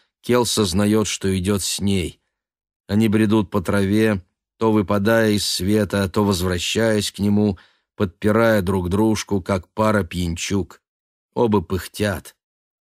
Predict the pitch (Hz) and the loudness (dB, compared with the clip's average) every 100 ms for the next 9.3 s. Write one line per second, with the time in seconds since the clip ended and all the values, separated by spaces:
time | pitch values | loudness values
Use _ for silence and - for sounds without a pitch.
0 | _ - 120 113 - 123 110 - 117 104 | _ 0 2 2 0 -2 -2 0 0 0
1 | - 123 104 95 98 87 113 110 95 - | 0 2 2 0 0 0 2 2 0 -2
2 | 92 107 120 110 - _ 95 104 - - | 0 2 2 0 -4 _ -2 -2 -2 -2
3 | 110 117 113 107 - 101 - 101 98 107 | 2 2 2 0 -2 -4 -2 -2 -2 0
4 | 120 107 - _ _ _ _ - 92 123 | 0 -2 -8 _ _ _ _ -6 -2 0
5 | 135 98 110 95 82 120 123 110 - 104 | 0 2 0 0 0 2 4 2 0 -2
6 | - - 120 117 95 101 - - 101 117 | -2 -2 2 2 0 -4 -2 -2 0 2
7 | 113 101 - 101 107 98 95 87 85 98 | 2 0 -2 2 2 2 0 -2 -4 -2
8 | 110 - - - 107 104 95 85 - 69 | -2 -2 -6 -2 0 0 0 -4 -6 -6
9 | 73 69 | -6 -8